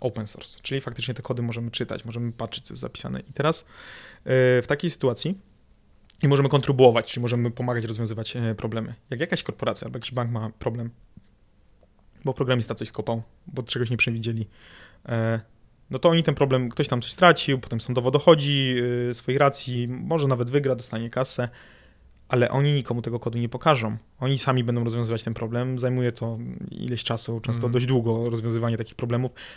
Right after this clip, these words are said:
Speaker 1: Nawet jak już rozwiążą ten problem, który mieli jakąś lukę, to zachowują to dla siebie, nie? Czyli to jest ich wła-, bo, wiesz, nie pokażą kodu, bo to jest ich własność intelektualna,
Speaker 2: Tak.
Speaker 1: więc oni tego nie pokażą. Przez co proces uc-, uczenia się jest bardzo wolny w takim świecie, e, bo w przypadku Web trzy, w przypadku krypto, jeżeli jest jakaś dziura,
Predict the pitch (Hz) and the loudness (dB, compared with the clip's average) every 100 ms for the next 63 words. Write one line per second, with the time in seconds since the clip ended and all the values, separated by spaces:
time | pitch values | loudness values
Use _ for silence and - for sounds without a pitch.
0 | - 127 135 131 120 120 123 123 120 117 | -6 2 4 6 4 2 4 4 4 0
1 | 107 113 120 117 - 113 113 110 113 113 | 0 0 0 -2 -2 -2 -2 -4 -4 -4
2 | - 131 - _ _ - 123 120 113 117 | -4 -6 -8 _ _ -6 -2 -2 0 -2
3 | 110 110 - - - 127 160 123 117 123 | -2 -4 -4 -6 -8 -6 -4 -2 -2 -2
4 | 113 123 123 - 127 123 - 120 117 120 | -4 -4 -4 -4 -6 -6 -6 -8 -6 -4
5 | - 127 117 131 123 120 117 113 120 117 | 0 0 2 0 0 -2 -4 -4 -4 -4
6 | 113 117 - 113 90 - 123 120 117 113 | -4 -4 -4 -4 -4 -6 -6 -6 -6 -6
7 | 120 113 - - - - - - - 147 | -8 -6 -8 -8 -12 -18 -18 -10 0 4
8 | - - 131 123 - _ - 160 170 131 | 4 4 4 4 -2 _ -2 0 2 -2
9 | 131 - 135 - 139 117 107 113 113 110 | -4 -4 -4 0 0 0 -2 -4 -4 -2
10 | 113 110 117 110 110 110 147 - 113 113 | -2 0 0 2 2 2 0 -2 -8 -8
11 | - 113 160 190 - - - - 120 117 | -6 -4 -2 -4 -6 -20 -16 -4 -2 0
12 | 117 131 123 - - 131 127 123 120 117 | 2 2 0 -6 0 0 0 0 0 0
13 | 113 113 - 151 - 120 - 113 113 123 | 0 -2 -2 -2 -2 -6 -6 -8 -6 -4
14 | 110 120 123 120 120 120 151 | -2 0 0 -2 -2 0 0